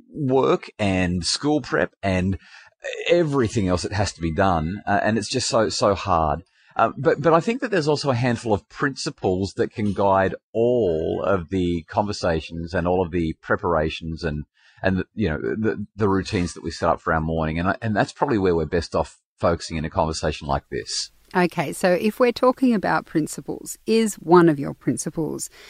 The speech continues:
Speaker 2: about, uh, night before prep?
Speaker 1: Yeah, yeah, that's the number one principle. Uh, the, the way I describe it is that your, your morning starts the night before. And so it's really, really
Speaker 2: Mm.
Speaker 1: important for us to remember that, um,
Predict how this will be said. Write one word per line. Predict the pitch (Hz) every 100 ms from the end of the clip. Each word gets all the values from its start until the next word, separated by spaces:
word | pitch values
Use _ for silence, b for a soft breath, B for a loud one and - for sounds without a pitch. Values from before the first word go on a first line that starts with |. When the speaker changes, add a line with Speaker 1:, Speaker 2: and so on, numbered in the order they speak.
| B B
Speaker 2:
about, | 180 165 165 156 - - - -
uh, | 165 160 - -
night | 165 160 180 -
before | 156 - 160 147
prep? | - - 113 - - - - _ _ _ _ -
Speaker 1:
Yeah, | 92 76 60 _ _ _
yeah, | - 80
that's | - 107 -
the | 120
number | 107 92
one | 90 87
principle. | 101 82 - 80 82 B B
Uh, | 98
the, | 90 82 104
the | 110
way | 120 110
I |
describe | 98 - 95 87
it | 92
is | 98
that | 104 92
your, | 95 92 90 - _ -
your | 101
morning | 92 92 110 123 98 82 143 156
starts | - - 95 80 82 - - - -
the | 101 92
night | 85 -
before. | 87 - 80 65 - _ _ _ _ _ 123
And | 117
so | 135
it's | 120
really, | 151 185
really | 135 123 107
Speaker 2:
Mm. | -
Speaker 1:
important | 110 107 95
for | 110
us | 95
to | - 98
remember | 85 101 113 87
that, | 85 -
um, | - 95 90